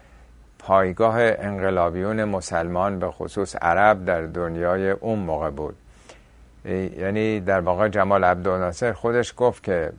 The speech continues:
دکتر مصدق راه رو به ما نشون داد. او با در افتادن با انگلیس نشون داد که ملت‌های تحت ستم می‌تونن اگر اراده داشته باشند به خواسته‌های خودشون برسن.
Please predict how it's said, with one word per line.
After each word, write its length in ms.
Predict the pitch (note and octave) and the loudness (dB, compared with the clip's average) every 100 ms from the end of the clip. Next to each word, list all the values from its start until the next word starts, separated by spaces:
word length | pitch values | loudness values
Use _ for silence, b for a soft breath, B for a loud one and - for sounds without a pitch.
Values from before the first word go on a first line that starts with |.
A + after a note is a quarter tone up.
| b b b b - F2+ - F#2 | b b b b -12 -10 -6 -4
دکتر 300 | G2 - G#2 | -2 0 2
مصدق 640 | G2+ G2 G2 F2+ A2+ A2 | 2 0 0 2 2 2
راه 280 | G#2+ A#2+ A#2+ | 4 4 2
رو 60 | |
به 140 | G#2 G2 | 2 2
ما 160 | G#2+ | 2
نشون 460 | A2 F#2+ - A2+ G2 | 2 0 -2 -4 -2
داد. 240 | E2 D2 - | -2 -2 -4
او 180 | G#2+ | -4
با 240 | G#2 G2+ G2 | 0 2 4
در 240 | F2+ F2 | 4 2
افتادن 560 | F2 - F#2 F2 G#2+ G#2+ | 0 -2 -2 2 2 2
با 180 | F#2+ F2 | 0 -2
انگلیس 580 | F#2+ F2+ F#2 A2+ - | -4 -4 -2 -2 -4
نشون 380 | F#2+ F2+ B2 A#2+ | -6 -6 -6 -2
داد 220 | A2 G#2+ | 0 0
که 140 | - G#2 | -2 -4
ملت‌های 720 | G2 F2+ F2 F2 - G2 F#2 | -2 -2 0 -2 -2 -2 -2
تحت 360 | F2 F2 E2+ F#2 | -4 -6 -4 -6
ستم 540 | - F2 G#2+ A2+ A#2 B B B B B - | -4 -4 0 0 0 B B B B B -12
می‌تونن 680 | G2 A#2+ C#3+ - A2 G2 F2+ | -4 -2 -2 -2 0 0 0
اگر 300 | F#2 F#2 F2+ | 0 0 2
اراده 420 | G2+ F#2+ F2+ F#2 | 0 0 0 0
داشته 320 | F2 E2 - F2 | -2 -4 -4 -4
باشند 600 | E2+ D#2+ G2+ A2 A2 - b b b - | -4 -2 0 0 -2 -8 b b b -6
به 80 | G#2 | -2
خواسته‌های 640 | G2+ F#2+ - F2 F#2 G#2+ | 0 0 -2 -2 0 0
خودشون 580 | G#2 G#2+ G#2 A2 G#2 G2+ | 0 -2 -2 -4 -4 2
برسن. 460 | G#2 D#2+ - C2 | 2 2 -4 -12